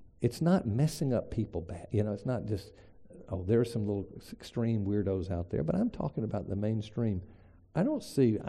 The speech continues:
I, if I've talked to a hundred, let's just use a hundred, a hundred people in the last whatever, who have actually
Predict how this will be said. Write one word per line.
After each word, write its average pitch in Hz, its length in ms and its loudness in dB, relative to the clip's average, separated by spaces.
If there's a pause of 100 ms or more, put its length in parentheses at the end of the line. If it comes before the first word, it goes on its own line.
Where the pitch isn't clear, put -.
(120)
I, - 120 -6
if 139 140 2
I've 190 240 6
talked - 400 0
to 110 320 4 (920)
a 110 100 0
hundred, 156 600 2
let's 139 180 2
just - 160 0
use 113 140 4
a 104 60 2
hundred, 92 340 -2
a 92 100 0
hundred 170 380 4
people 85 420 0
in 95 80 -2
the - 60 -4
last 104 360 -2
whatever, 107 320 0 (640)
who 123 180 6
have 104 120 4
actually 131 560 2